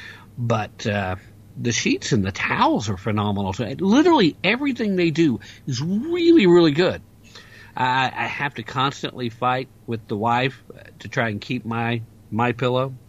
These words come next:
And, uh, it, it, it's funny because they sent us for, they sent both of us stuff. And it's really, really good. It, My Pillow is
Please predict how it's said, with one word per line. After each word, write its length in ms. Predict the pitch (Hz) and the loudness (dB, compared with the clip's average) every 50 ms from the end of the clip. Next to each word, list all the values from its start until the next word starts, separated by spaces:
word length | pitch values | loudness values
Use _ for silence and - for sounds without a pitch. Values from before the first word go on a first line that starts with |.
| - - - - - - - - - - - - - | -20 -20 -20 -20 -20 -20 -20 -20 -20 -20 -20 -16 -10
And, 580 | 107 110 117 117 - - 185 160 147 139 127 127 | -6 -4 -2 -2 0 2 2 2 2 2 2 0
uh, 200 | 127 123 117 113 117 - - - - - | 0 0 0 -2 -6 -12 -20 -20 -16 -10
it, 120 | - 107 120 | -8 -8 -8
it, 160 | 131 - - | -8 -8 -6
it's 460 | 139 139 127 120 127 135 127 120 - | -4 -4 -4 -4 -4 -6 -6 -6 -8
funny 280 | - - 165 226 208 127 | -2 0 0 2 2 0
because 300 | 120 113 127 113 113 - - - - - - - - - - | 0 -2 -4 -6 -6 -8 -18 -20 -20 -20 -20 -20 -20 -16 -12
they 220 | 123 120 139 143 139 | -8 -6 -4 -4 -4
sent 380 | - - - 170 185 190 - | -6 -4 -2 -2 -2 -2 -2
us 320 | 214 165 143 - - - - - - - - - - - - - - - 117 - - - | -4 -4 -4 -6 -14 -20 -20 -20 -20 -20 -20 -20 -20 -20 -20 -20 -18 -18 -18 -18 -14 -6
for, 300 | - 139 131 123 123 113 117 | -2 -2 -2 -2 -2 -6 -6
they 100 | - 139 | -6 -6
sent 300 | 123 - - 262 285 147 | -6 -6 -6 -8 -6 -4
both 240 | - 160 202 277 - | -4 -4 -2 0 0
of 120 | 453 403 320 | 0 0 0
us 120 | - - | -4 -8
stuff. 420 | - - - - 82 - - - - - - - - - - - - - - - - - - - - - - - - - - | -10 -14 -14 -14 -14 -14 -16 -20 -20 -20 -20 -20 -20 -20 -20 -20 -20 -20 -20 -20 -20 -20 -20 -20 -20 -20 -20 -20 -20 -12 -8
And 420 | 127 123 135 135 135 131 131 131 | -6 -4 -2 -2 -2 -2 -2 -4
it's 760 | 127 127 127 110 - - 151 147 151 165 165 - - - - - - | -4 -6 -8 -10 -10 -10 -8 -6 -4 -4 -4 -4 -6 -14 -14 -10 -6
really, 280 | 220 233 233 165 143 135 | -2 -2 0 0 0 0
really 280 | 123 123 110 85 90 | 0 -2 -4 -4 -6
good. 280 | 95 - 135 135 113 92 | -4 0 0 0 0 0
It, 220 | 87 110 117 110 | -4 -6 -4 0
My 280 | 110 113 117 131 175 185 | 2 2 2 2 2 0
Pillow 520 | - - 170 160 156 147 143 147 143 - - | 0 2 2 2 4 4 4 2 2 0 0
is 320 | 135 135 131 123 120 | 0 0 2 0 0